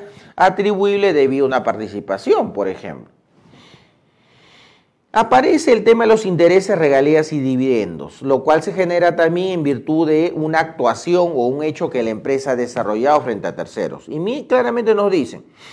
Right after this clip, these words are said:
incluye los derechos de cobro por intereses. Ah, hay un interés que es el costo del capital que yo puedo exigirlo.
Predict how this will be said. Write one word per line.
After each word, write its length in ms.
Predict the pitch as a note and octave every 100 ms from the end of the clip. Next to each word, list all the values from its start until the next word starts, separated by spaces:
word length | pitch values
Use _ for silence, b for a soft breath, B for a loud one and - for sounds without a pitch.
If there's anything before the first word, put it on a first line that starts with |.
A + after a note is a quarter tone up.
| B B
incluye 440 | G#3 G#3 D#4+ G#4+
los 160 | C4 F3
derechos 400 | E3+ F#3+ G#3+ F#3
de 160 | C3+
cobro 420 | - F3 E3+ F3+ E3
por 200 | C3 A#2+
intereses. 800 | A#2+ B2 C3 C3+ B2 C#3 D#3 -
Ah, 300 | A2 D#2 - b b b -
hay 160 | A2+ C3+
un 120 | D#3
interés 500 | D#3+ C#3+ C#3 D#3+ D#3+
que 120 | D3
es 120 | B2
el 100 | B2+
costo 240 | - A#2 A#2+
del 100 | A#2+
capital 440 | B2+ C3+ C3 D3+
que 100 | A#2+
yo 160 | G#2+ F#2
puedo 160 | G2+
exigirlo. 720 | F#2+ F2+ - G#3+ C#3+ - -